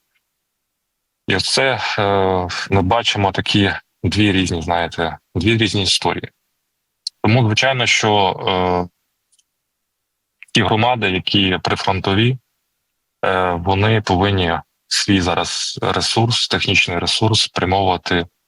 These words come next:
е, разом з військовими для,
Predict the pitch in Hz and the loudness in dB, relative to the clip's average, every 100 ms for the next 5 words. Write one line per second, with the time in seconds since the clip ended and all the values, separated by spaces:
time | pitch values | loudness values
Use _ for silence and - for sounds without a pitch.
0 | _ _ _ - 92 85 82 82 80 80 | _ _ _ -4 -2 0 0 0 -2 -6
1 | _ _ _ _ _ _ _ _ _ _ | _ _ _ _ _ _ _ _ _ _
2 | _ _ - - - - - 104 107 90 | _ _ -16 -16 -14 -8 -4 -2 -2 -2
3 | 82 87 - 107 113 101 90 82 92 90 | 0 0 0 2 2 0 0 0 0 -2